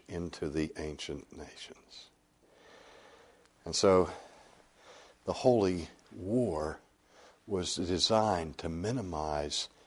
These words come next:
the influence of paganism on Israel. At the end of the book of Joshua, there's a marvelous recapitulation again of the covenant promises that had been made. Another dynastic succession celebration takes place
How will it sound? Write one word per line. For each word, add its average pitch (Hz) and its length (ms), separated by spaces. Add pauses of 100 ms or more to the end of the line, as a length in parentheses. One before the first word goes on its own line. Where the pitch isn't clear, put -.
(160)
the 92 80
influence 92 640
of 87 140
paganism 80 720 (480)
on 78 180
Israel. 78 480
At - 140
the 120 160
end 196 160
of 156 80
the 143 80
book 117 240
of - 120
Joshua, 87 640
there's 101 240
a 98 60
marvelous 98 960 (400)
recapitulation 107 1300
again 123 580 (320)
of 98 160
the 104 80
covenant 101 540
promises 95 600
that 90 120
had 85 160
been 87 160
made. 87 240
Another 131 400
dynastic 110 800
succession 101 600
celebration 98 800
takes 92 300
place 87 360